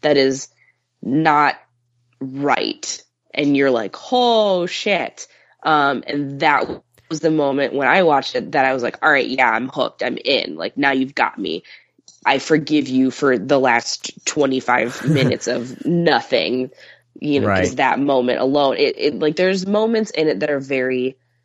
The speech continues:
Speaker 1: Sixth Sense to me, where you're, you know, like, very similarly to, um, I, I guess it reminds me a lot of, uh, like, the scenes when, you know, Haley Joel Osment's character is, like, talking to, like, the dead bicyclists who,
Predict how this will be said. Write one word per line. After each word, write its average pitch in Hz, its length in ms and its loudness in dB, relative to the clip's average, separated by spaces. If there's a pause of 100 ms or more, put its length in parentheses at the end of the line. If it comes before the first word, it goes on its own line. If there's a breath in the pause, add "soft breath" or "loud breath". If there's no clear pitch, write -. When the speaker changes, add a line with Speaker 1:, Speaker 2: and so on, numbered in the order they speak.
(360)
Speaker 1:
Sixth - 560 -2
Sense 170 480 2
to 254 140 -2
me, 285 400 0 (340 soft breath)
where 170 340 0
you're, 156 260 0
you 156 200 -2
know, 143 220 0
like, 139 320 -2 (100)
very 190 640 -2
similarly 190 640 2
to, 156 340 0
um, 135 440 -2 (1120)
I, 131 200 -4
I 170 80 4
guess 165 220 0
it 170 40 4
reminds 151 420 2
me 151 100 2
a 135 80 2
lot 131 300 -2
of, 123 160 -2
uh, 107 200 -4 (580 loud breath)
like, 240 180 0
the 247 80 0
scenes 202 680 2
when, 156 400 2
you 143 80 0
know, 143 80 2
Haley 151 260 2
Joel 147 240 0
Osment's 139 260 -4
character 135 280 0
is, 131 100 -2
like, 127 120 -2
talking 123 400 -4
to, 120 80 -6
like, 120 80 -8
the 135 80 0
dead 127 240 2
bicyclists - 840 -4 (340 loud breath)
who, 147 560 4